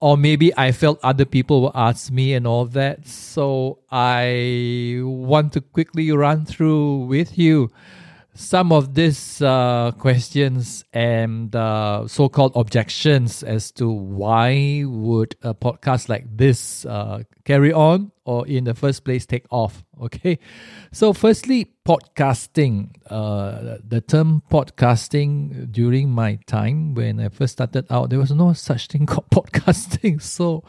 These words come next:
what on earth is a podcast? So it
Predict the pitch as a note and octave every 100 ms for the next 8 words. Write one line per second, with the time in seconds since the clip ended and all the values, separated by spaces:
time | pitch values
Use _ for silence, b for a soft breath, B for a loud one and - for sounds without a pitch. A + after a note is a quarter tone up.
0 | B B B B B _ F#3 G#3 - D3+
1 | D#3 - G3 B3+ - C3+ - C3 B2 E3+
2 | - _ E3 D3 A2 - _ - F#3+ F3+
3 | F3 - D#3+ E3 D#3